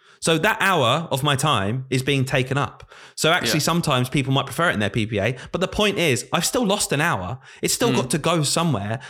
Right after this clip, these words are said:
Speaker 1: Like, there's, there's no, like, "Oh, oh, I've got, I've got this, um, I've got pupil progress this week." Um, you know, in our school, we get time booked out from, from this, the timetable to go and do them as it should be.
Speaker 2: Yeah.
Speaker 1: Some schools don't. They do it at lunchtime. They do it at P P A. It's like, "Cool.
Speaker 2: Ugh.
Speaker 1: Well,
Speaker 2: After
Speaker 1: I, I know
Speaker 2: school.
Speaker 1: that's te-,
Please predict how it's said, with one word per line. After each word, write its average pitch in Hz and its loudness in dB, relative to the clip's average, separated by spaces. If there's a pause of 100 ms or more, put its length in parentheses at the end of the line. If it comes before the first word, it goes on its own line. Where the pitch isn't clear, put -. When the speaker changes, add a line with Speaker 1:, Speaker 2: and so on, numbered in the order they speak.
Speaker 1:
Like, 143 0
there's, 165 0
there's 170 -2
no, 220 2
like, 180 0
"Oh, 165 0
oh, 156 2
I've 147 0
got, - -2
I've 131 0
got 165 -2
this, 139 -2
um, 127 0 (220)
I've 139 0
got 156 0
pupil 139 0
progress 127 0
this - -4
week." - -4 (340)
Um, 117 0 (260)
you 135 0
know, 131 4
in 139 2
our 175 2
school, 139 0
we 156 2
get 165 0
time 147 0
booked 135 -2
out 135 0
from, 123 0
from 120 0
this, 127 0
the 123 -2
timetable 120 0
to - -6
go 139 2
and 143 0
do 185 2
them 110 -2
as 127 0
it 123 -4
should 240 -2
be. 107 -4 (160)
Speaker 2:
Yeah. 180 -2
Speaker 1:
Some 233 0
schools 220 0
don't. - 0
They 156 0
do 233 0
it 214 4
at 202 2
lunchtime. 143 0
They 160 -2
do 254 2
it - 0
at - -8
P 214 2
P 233 0
A. 247 4
It's 143 0
like, 208 -4
"Cool. 254 2
Speaker 2:
Ugh. - -12 (160)
Speaker 1:
Well, 208 0
Speaker 2:
After 131 2
Speaker 1:
I, 208 2
I - 4
know 214 4
Speaker 2:
school. 247 4
Speaker 1:
that's 180 0
te-, - -2